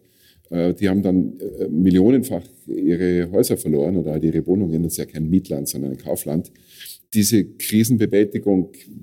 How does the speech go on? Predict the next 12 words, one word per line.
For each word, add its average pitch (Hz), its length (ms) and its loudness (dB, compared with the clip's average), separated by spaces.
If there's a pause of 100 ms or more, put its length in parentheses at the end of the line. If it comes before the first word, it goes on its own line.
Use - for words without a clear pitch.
(320)
jetzt - 200 -4
mal 87 140 0
rein 85 320 2
finanztechnisch, 104 1200 -2
kann 85 100 -4
man 82 120 -2
bei 76 140 -2
Adam 80 200 -2
Tooze 117 260 2
lesen, 95 300 4
war, 80 300 -2 (440)
ähm, 82 560 2